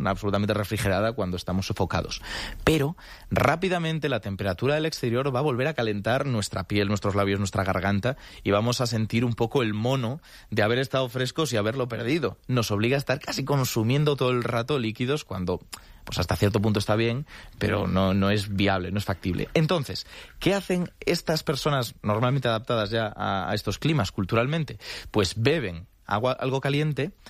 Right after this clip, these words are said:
pero por un motivo distinto, y es que saben que lo ideal es intentar que su cuerpo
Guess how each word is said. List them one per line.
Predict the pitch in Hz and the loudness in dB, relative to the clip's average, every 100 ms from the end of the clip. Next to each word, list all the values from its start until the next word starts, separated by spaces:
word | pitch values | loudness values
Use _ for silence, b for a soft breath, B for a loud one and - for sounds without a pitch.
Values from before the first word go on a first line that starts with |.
| B B - | B B 0
pero | 98 | 0
por | 95 110 | 2 2
un | |
motivo | 139 107 95 | 2 2 2
distinto, | 87 - 156 135 92 | 0 0 0 2 0
y | - 101 | 2 0
es | - | 2
que | 101 | 0
saben | - 127 143 139 | 2 0 2 -2
que | - 110 - | 0 -2 0
lo | 104 98 | 2 2
ideal | 95 101 123 123 - | 4 2 2 -2 -6
es | 110 - | -8 -2
intentar | 98 101 98 110 - | 0 2 2 0 0
que | - | -2
su | - | -2
cuerpo | 87 139 165 - 135 | 0 0 0 0 -4